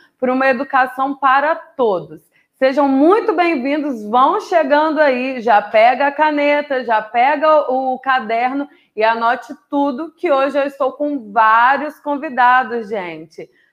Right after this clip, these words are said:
Primeiro convidado do dia, professor Galvão, o nosso Galvão hiper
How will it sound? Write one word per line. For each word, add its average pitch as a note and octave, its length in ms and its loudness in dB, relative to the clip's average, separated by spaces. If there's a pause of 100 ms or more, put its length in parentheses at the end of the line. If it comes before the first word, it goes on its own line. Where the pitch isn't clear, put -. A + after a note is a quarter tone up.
(140)
Primeiro F#4 420 0
convidado E4 640 2
do C#4 180 -6
dia, D#4 420 -2 (240)
professor D#4+ 760 2
Galvão, C4+ 920 2
o A3+ 40 -8
nosso C#4 520 -2
Galvão C#4 640 0
hiper F4+ 580 -4